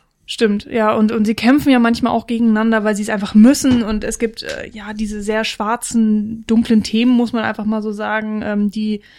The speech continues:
eben auch so deutlich thematisiert sind, dass selbst ein kleines Kind,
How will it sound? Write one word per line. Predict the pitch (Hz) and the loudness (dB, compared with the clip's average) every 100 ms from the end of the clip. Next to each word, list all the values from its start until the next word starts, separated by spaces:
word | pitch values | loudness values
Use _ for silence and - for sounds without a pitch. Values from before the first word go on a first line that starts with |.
| - - _ _ _ - _ - | -20 -20 _ _ _ -20 _ -6
eben | 240 220 | -2 0
auch | 220 | -2
so | 214 208 233 | -2 0 0
deutlich | 226 220 220 220 214 - | 2 2 2 -2 -2 -4
thematisiert | 240 220 214 208 202 226 226 | 2 2 2 -4 -2 -2 -2
sind, | 220 208 208 | -2 -2 -2
dass | 208 208 | -4 -4
selbst | - 247 214 214 - - - | -12 -6 -4 -4 -8 -16 -8
ein | 202 | -6
kleines | 202 226 220 - | -2 0 0 -2
Kind, | - 226 208 - | 0 2 2 -2